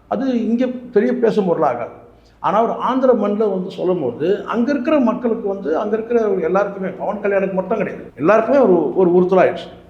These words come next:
அதனால ஒரு சிலர் வந்து அவரை மன்னிப்பு கேட்க வேண்டிய அவசியம் இல்லைன்னு சொன்னாங்க. என்னை பொறுத்த வரைக்கும் நான் பார்க்கும்போது எனக்கும் கூட நான் சொல்றேன், எனக்கு இறை மறுப்பு கொள்கை தான் இருக்கு, இது என்னுடைய தனிப்பட்டது.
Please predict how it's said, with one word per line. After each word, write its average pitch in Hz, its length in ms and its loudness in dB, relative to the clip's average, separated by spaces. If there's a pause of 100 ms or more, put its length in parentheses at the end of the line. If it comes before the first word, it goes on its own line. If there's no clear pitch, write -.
(140)
அதனால 208 440 0 (200)
ஒரு 180 140 2
சிலர் 196 220 2
வந்து 175 480 2
அவரை 147 240 4
மன்னிப்பு 180 300 -2
கேட்க 170 160 0
வேண்டிய 135 200 -2
அவசியம் 165 300 0
இல்லைன்னு 143 200 -6
சொன்னாங்க. 123 480 -14 (360)
என்னை 170 260 -4
பொறுத்த 185 280 0
வரைக்கும் 170 200 0
நான் 147 160 -6
பார்க்கும்போது 147 720 -2 (320)
எனக்கும் 185 420 4
கூட 247 140 0
நான் 226 140 0
சொல்றேன், - 300 -8
எனக்கு 160 340 0
இறை 160 200 4
மறுப்பு 151 380 -4
கொள்கை 135 280 -2
தான் 165 160 -2
இருக்கு, 143 400 -6
இது 196 160 2
என்னுடைய 175 260 0
தனிப்பட்டது. 190 440 0